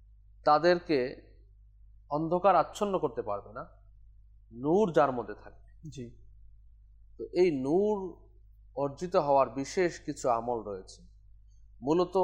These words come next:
Speaker 1: বান্দার প্রত্যেকটি আমলই হচ্ছে, আহ, নুরানিয়াত হওয়ার মাধ্যম। তারপরেও কিছু কিছু আমলের ব্যাপারে স্পেসিফিক বলা হয়েছে যে এই আমলগুলো করলে আল্লাহ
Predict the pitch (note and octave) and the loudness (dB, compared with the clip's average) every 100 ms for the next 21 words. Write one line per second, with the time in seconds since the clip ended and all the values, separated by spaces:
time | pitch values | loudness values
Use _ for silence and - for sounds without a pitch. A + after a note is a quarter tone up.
0 | F3 C3+ - - A#2+ C3 C#3 D#3 D3+ C#3 | 2 0 -8 -10 -4 -2 0 0 -2 -8
1 | - D3+ - D3 G#2+ G#2 A2+ D3+ F#3+ F3+ | -6 -8 -2 -2 0 -2 -4 -2 -2 -4
2 | - - D#3 C3+ - - - - - - | -6 -2 -2 -2 -10 -20 -20 -20 -20 -10
3 | A2 A2+ A2+ G#2+ F#2 - - _ - - | -4 0 0 -2 -6 -16 -20 _ -20 -20
4 | F#3 F3 - - - - - C3+ C#3 D3+ | -18 -18 -20 -20 -20 -20 -14 -2 2 4
5 | D#3 D#3 F#3 F3+ D#3 C#3+ B2+ A#2 - F#3 | 4 2 2 2 0 2 0 -4 -10 -16
6 | F3+ - - - - - - - B2+ B2 | -16 -20 -20 -20 -20 -20 -20 -4 -2 0
7 | D3 C#3 A#2+ - - - - - - - | -2 -2 -4 -10 -20 -20 -20 -20 -20 -20
8 | - - - - - - - - - - | -20 -20 -20 -20 -20 -20 -20 -20 -20 -20
9 | - D#3+ - F3 F3 D#3 B2+ B2+ C#3 D3+ | -12 -12 -8 -10 0 4 4 2 0 0
10 | C#3+ C3 B2 A2 - - - - - - | 0 -2 -4 -6 -10 -20 -20 -20 -20 -20
11 | - - C#3+ - E3+ - F#3+ F3 C#3 C3 | -18 -12 -12 -8 -8 -6 -6 -2 0 2
12 | B2+ B2 A2+ A#2+ G#2+ A#2+ B2 A2+ A#2+ B2 | 0 -4 -6 -10 -10 -4 0 0 -4 -6
13 | C3+ B2+ B2 A#2 A2 G#2+ | -6 -6 -8 -6 -6 -4